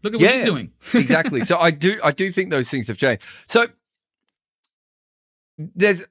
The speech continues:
Speaker 2: uh, Pakistan media has a role to play in all this as well. And I know you
Speaker 1: Mm-hmm.
Speaker 2: work for a Pakistani website, um, y-, you know,
Speaker 1: Absolutely.
Speaker 2: in grassroots, and which is a little bit different than the others.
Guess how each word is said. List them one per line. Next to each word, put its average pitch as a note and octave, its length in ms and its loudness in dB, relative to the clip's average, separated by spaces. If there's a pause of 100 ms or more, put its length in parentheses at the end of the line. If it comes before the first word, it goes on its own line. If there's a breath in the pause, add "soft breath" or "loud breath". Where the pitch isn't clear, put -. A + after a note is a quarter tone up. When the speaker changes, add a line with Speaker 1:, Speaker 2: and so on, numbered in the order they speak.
(120)
Speaker 2:
uh, E3+ 100 -2
Pakistan A3+ 560 -2
media B2+ 420 2
has G2+ 280 -2
a F#2+ 340 -4
role G2 320 0
to F#2 140 -8
play F2+ 260 -4
in E2+ 80 -4
all E2+ 140 -4
this E2 240 -6
as D#2+ 120 -12
well. D#2 300 0
And E2+ 100 -2
I F#2 60 2
know G2 100 4
you F#2+ 220 4
Speaker 1:
Mm-hmm. F#2 80 2
Speaker 2:
work F2+ 160 0
for F#2 140 -2
a - 40 -4
Pakistani F2 520 -2
website, E2+ 600 -2
um, D#2+ 460 -2
y-, C3 80 -12 (120)
you A#2+ 180 -2
know, F2+ 80 2
Speaker 1:
Absolutely. - 100 -2
Speaker 2:
in F2+ 80 0
grassroots, F2+ 600 -2 (360 loud breath)
and A#2 220 2
which B2 160 0
is B2 100 0
a C3+ 60 4
little B2 160 0
bit B2 120 -2
different A2 340 -4
than F2+ 140 -4
the E2 100 -2
others. D2 340 -6